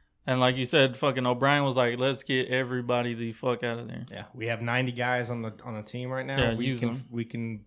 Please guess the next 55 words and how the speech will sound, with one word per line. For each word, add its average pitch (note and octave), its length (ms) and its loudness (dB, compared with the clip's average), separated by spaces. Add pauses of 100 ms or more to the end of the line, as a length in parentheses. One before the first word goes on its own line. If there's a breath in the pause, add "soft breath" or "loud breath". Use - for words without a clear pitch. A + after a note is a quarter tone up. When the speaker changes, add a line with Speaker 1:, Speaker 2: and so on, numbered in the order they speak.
(100)
Speaker 2:
play A#2 180 -6
this G#2+ 180 -10
game. G2 280 -14
We'll G2+ 120 -16
be G#2 80 -12
Speaker 1:
Dude, F3 100 0
Speaker 2:
all C#3 60 -4
right. - 80 -10
Speaker 1:
fucking E3+ 260 -6
Cowboy C#3+ 380 -2
fans B2 240 -8
are G#2 80 -10
so D3+ 640 -6
fucking B2 440 -12
annoying, A#2 640 -10
dude. B2 420 -8
Speaker 2:
What'd C3 160 -6
they B2 80 -2
do B2+ 180 0
this? B2+ 180 -4
Or A2 260 -8
Speaker 1:
Dude, G3+ 340 -2
all G#3+ 200 6
Speaker 2:
what'd B3 140 6
Speaker 1:
they - 40 6
Speaker 2:
my C4+ 40 6
Speaker 1:
did C4 140 4
was B3+ 220 6
Speaker 2:
fellow A#3+ 80 0
Speaker 1:
fucking B3+ 160 4
Speaker 2:
fans A#3 180 4
Speaker 1:
go A#3+ 160 8
Speaker 2:
do? B3 60 8
Speaker 1:
on, B3 220 4
on A#3+ 440 2
Facebook G#3+ 580 0
and E3+ 120 -2
talk G3+ 300 2
a A3 40 0
lot A3 220 4
of G#3 80 2
shit F3 520 4
about C#3+ 380 4
how E3 320 4
they F3 220 2
beat D#3+ 320 0
us C3 240 2
and C3 80 -2
all C3 120 2
this B2+ 140 -4
stuff. C3 300 0
And C3 100 -4
I'm B2+ 140 -2
like, B2 240 0
"Dude, C#3 320 -2